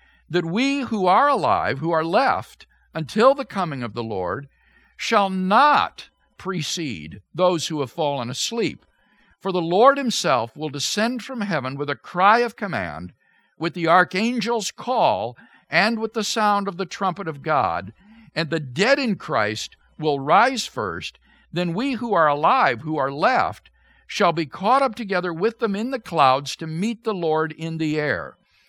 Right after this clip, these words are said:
And so we shall always be with the Lord." So notice here, it's not simply that the angels gather the elect who are living at the time of Christ, but he says, "Those who have already died in Christ, who have fallen asleep,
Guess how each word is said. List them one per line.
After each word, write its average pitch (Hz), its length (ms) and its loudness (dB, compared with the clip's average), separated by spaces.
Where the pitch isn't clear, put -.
And 147 180 -8
so 226 340 0
we 139 200 -6
shall 139 400 -4
always 147 720 0
be 123 320 -4
with 113 200 -10
the 117 100 -8
Lord." 95 420 -4
So 190 200 -2
notice 247 400 2
here, 214 400 0
it's - 220 -2
not 233 240 2
simply 220 320 -4
that 165 180 -6
the 160 160 -4
angels 170 460 -4
gather 170 560 0
the 139 160 -6
elect 127 540 -2
who 165 160 -4
are 147 120 0
living 196 380 0
at 127 140 -6
the 120 80 -12
time 117 320 -4
of 95 100 -12
Christ, 95 420 -4
but 156 120 -8
he 156 80 -4
says, 165 360 -4
"Those 240 600 2
who 220 260 -4
have 190 160 -2
already 196 460 0
died 202 420 2
in 143 160 -6
Christ, 85 540 -4
who 160 80 -8
have 147 100 -8
fallen 175 400 -2
asleep, 185 420 -6